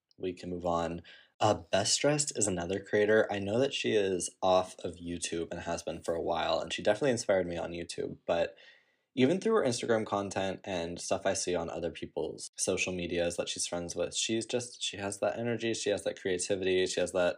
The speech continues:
lens, that creative lens. I have a lot of friends that inspire me. Um, recently, my friend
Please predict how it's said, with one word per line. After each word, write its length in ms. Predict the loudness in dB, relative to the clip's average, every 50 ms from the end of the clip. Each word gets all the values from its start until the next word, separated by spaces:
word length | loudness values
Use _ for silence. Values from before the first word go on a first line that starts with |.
| -6 _ _ _ _ _ _ _ _ _ _ -16 -12
lens, 520 | -6 0 2 2 2 2 0 -2 0 2
that 180 | 0 0 2 -2
creative 260 | -2 -2 -2 -2 -2
lens. 380 | -4 -4 -4 -4 -6 -8 -12 -14 -18 -20 -20 _ _ _ _ _ 4
I 40 | 6
have 80 | 8
a 40 | 10
lot 140 | 10 10 8
of 80 | 8 4
friends 340 | 2 2 2 2 4 4 4
that 140 | 4 4 4
inspire 480 | 0 -2 4 6 8 10 10 10 8
me. 340 | 6 4 2 2 2 0 0
Um, 340 | 0 0 0 0 0 0 0
recently, 500 | 2 2 2 2 -2 -4 -4 -2 -2 -2
my 160 | 0 0 -2
friend 420 | -2 -2 0 2 2 2 2 0